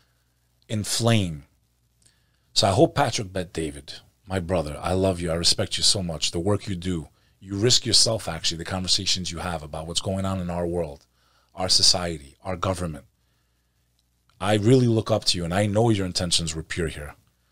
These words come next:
This doesn't help anyone. Okay? And what happened in p-, places like Iran, the information's come out. Who overthrew,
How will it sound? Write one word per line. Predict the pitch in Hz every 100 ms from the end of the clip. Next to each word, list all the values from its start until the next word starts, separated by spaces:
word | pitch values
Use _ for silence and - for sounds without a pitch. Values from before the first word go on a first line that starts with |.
| _ _ -
This | 135 -
doesn't | 98 82
help | 76 78
anyone. | 78 73 67 _ _ _ _ _ _ _ _ _ _ _ _ _ 87
Okay? | - 95 101 - - _ _
And | 98 95
what | 101
happened | - 131 123 131 123 - _ _ _ _ _
in | 120
p-, | - - _ _ _ _ _ -
places | 151 147 147 131
like | 127 123
Iran, | 123 120 131 147 156
the | 131
information's | 147 156 165 160 165
come | - 180
out. | 180 123
Who | 175 202
overthrew, | 202 180 - 214 214 131